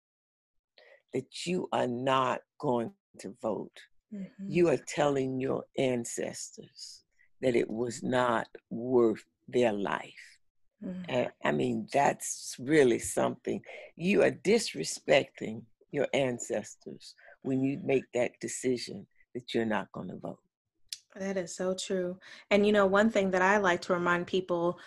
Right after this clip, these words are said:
Speaker 2: you may think to yourself, "Well, I don't like any of the candidates, so I'm not going to vote in this election. I'll get the next one." But there are often, uh, more things than just,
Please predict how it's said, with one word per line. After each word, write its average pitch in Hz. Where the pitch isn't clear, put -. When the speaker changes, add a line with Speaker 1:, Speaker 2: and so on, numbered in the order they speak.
Speaker 2:
you 208
may 214
think 196
to 202
yourself, 185
"Well, 185
I 196
don't 208
like 190
any 190
of 180
the 185
candidates, 180
so -
I'm 190
not 185
going 180
to 180
vote 185
in 185
this 175
election. 190
I'll 185
get 185
the 180
next 233
one." 170
But 214
there 214
are -
often, 233
uh, 190
more 269
things 233
than 185
just, 185